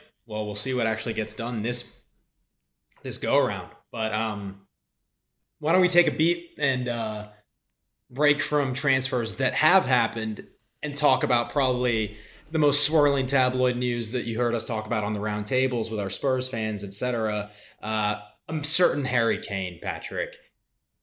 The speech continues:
It looks like he's staying put, i-, if I'm reading this, the tea leaves. Um, my question for you, just to kick it off, is if Kane's brother wasn't his agent, do you think he'd still be in a job?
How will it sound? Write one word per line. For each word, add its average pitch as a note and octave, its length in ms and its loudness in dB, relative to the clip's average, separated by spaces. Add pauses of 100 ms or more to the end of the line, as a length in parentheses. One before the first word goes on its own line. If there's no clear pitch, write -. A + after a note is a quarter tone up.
(120)
It F#3 180 -6
looks F3 440 4
like F#3 220 8
he's F3 220 4
staying E3 560 4
put, D#3 380 6
i-, - 260 -14
if C#3 380 2
I'm C#3 200 0
reading C#3 280 0
this, A#2 140 -4
the B2+ 120 -10
tea C3 240 -4
leaves. A#2 580 -2 (280)
Um, A#2+ 380 -4
my D3+ 120 0
question G3 420 6
for D#3+ 160 -6
you, D#3 160 2
just C3+ 180 -4
to - 40 -8
kick D3 180 -2
it C3+ 80 0
off, B2 320 0
is A2 240 0 (560)
if - 200 2
Kane's G#3+ 380 10
brother D#3+ 460 10
wasn't C3+ 400 6
his B2+ 240 -2
agent, F#2+ 420 -6 (180)
do C#3+ 80 -8
you C#3+ 100 -2
think D#3+ 300 -2
he'd D3 180 -4
still C3 260 0
be A2+ 140 -2
in G#2+ 80 -4
a F#2+ 40 -8
job? - 420 -10